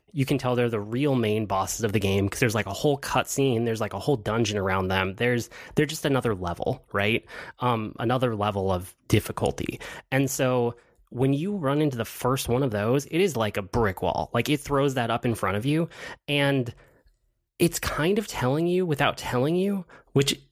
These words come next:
is a lot of what this game does, but it's letting you know that, like, you can go somewhere else and do something else.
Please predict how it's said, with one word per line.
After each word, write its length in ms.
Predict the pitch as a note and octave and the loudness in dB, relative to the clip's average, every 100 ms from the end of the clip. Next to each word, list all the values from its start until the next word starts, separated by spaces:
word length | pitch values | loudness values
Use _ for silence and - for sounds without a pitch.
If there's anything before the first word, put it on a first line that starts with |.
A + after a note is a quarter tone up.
| _ | _
is 140 | D#3 | -4
a 80 | C#3+ | 0
lot 240 | A#2 A2+ C#3+ | 0 0 0
of 60 | |
what 140 | C#3 D3 | -2 -4
this 120 | C3+ | -2
game 240 | B2+ A#2 | 2 2
does, 460 | G2 F2+ A#1+ - - - | 2 0 -2 -6 -10 -2
but 100 | C3+ | 0
it's 160 | D3 | 0
letting 220 | C#3 D#3 F3 | -2 0 2
you 80 | |
know 220 | C3+ A2 A#2+ | 2 0 0
that, 140 | G#2 | 0
like, 200 | G#2+ - | -2 -4
you 180 | A#2+ B2+ | -4 -2
can 200 | B3+ A#3+ | 0 0
go 120 | B2 | 0
somewhere 300 | C#3 C3 A#2 | 0 0 0
else 260 | F#2 G#2+ - | 0 -2 0
and 120 | A2 | 0
do 160 | G2 | 0
something 400 | F#2+ - - - | 0 -2 -2 -4
else. 280 | - - - | -6 -6 -6